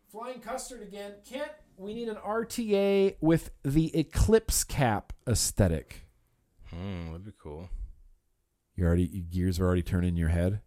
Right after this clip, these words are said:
Speaker 1: You're like, "There's the
Speaker 2: Yeah.
Speaker 1: Cryos."
Speaker 2: R T A is kind of intimidating.
Speaker 1: You've never released an R T A.
Speaker 2: No, I, I drew yours up for you, though.
Speaker 1: Yeah. Yeah, you did. You did. My terrible design.
Speaker 2: What?
Speaker 1: It's a good design,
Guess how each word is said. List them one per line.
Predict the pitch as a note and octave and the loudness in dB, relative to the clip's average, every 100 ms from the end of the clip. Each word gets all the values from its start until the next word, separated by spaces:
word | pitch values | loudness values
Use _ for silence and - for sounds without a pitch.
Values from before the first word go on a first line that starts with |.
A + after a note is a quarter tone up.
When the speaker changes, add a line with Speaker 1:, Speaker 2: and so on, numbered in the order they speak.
| - | -6
Speaker 1:
You're | F2+ | -2
like, | E2 - D2+ | -2 -4 -4
"There's | F2+ G#2+ F2 C#2+ | 0 2 0 -2
the | |
Speaker 2:
Yeah. | - | -6
Speaker 1:
Cryos." | - F2+ G2 C#2+ C2+ D2+ E2 - - _ _ _ - | 0 2 2 0 -2 -4 -6 -10 -18 _ _ _ -12
Speaker 2:
R | C#3+ | -10
T | - A#2 G#2 | -10 -10 -8
A | G2 | -8
is | F2 | -10
kind | - F#2 | -10 -10
of | D#2+ D#2 D2+ | -10 -12 -16
intimidating. | E2 F2+ D#2 D2 D2 D#2 - - - | -12 -12 -12 -14 -18 -20 -20 -16 4
Speaker 1:
You've | B2+ E3 | 8 8
never | F3+ F3 | 6 4
released | C3+ C#3+ - | 4 2 -2
an | F2 | -4
R | D2+ | -4
T | - D#2+ | -4 -6
A. | D2+ D2 F2 _ - | -4 -6 -8 _ -20
Speaker 2:
No, | - | -18
I, | D2 F2 F#2+ - - - | -16 -16 -18 -20 -20 -20
I | |
drew | F2+ A2 | -18 -14
yours | F#2 F2+ | -12 -12
up | E2+ D#2+ | -14 -16
for | E2 | -16
you, | D#2+ | -16
though. | D#2+ E2 | -16 -12
Speaker 1:
Yeah. | C3 B2+ F#2+ G2 - - | -8 -4 -4 -6 -8 -10
Yeah, | F#2 F#2 | -2 0
you | E2 E2 | 0 -2
did. | C#2+ C#2 - _ _ | -4 -8 -12 _ _
You | E2+ | -8
did. | D2 C#2 D#2+ | -6 -6 -6
My | E2 | -6
terrible | - - E2 D#2 D2+ | -4 -6 -6 -8 -10
design. | D2 C#2 D2 D2 E2 _ _ _ _ _ _ _ _ _ _ | -12 -12 -10 -10 -12 _ _ _ _ _ _ _ _ _ _
Speaker 2:
What? | B2 F#3+ - | -16 -12 -6
Speaker 1:
It's | C4 F#4 | -2 0
a | |
good | - G#4 | 2 2
design, | G4 D#4 F#4+ C#4 G2 | 2 0 0 0 -4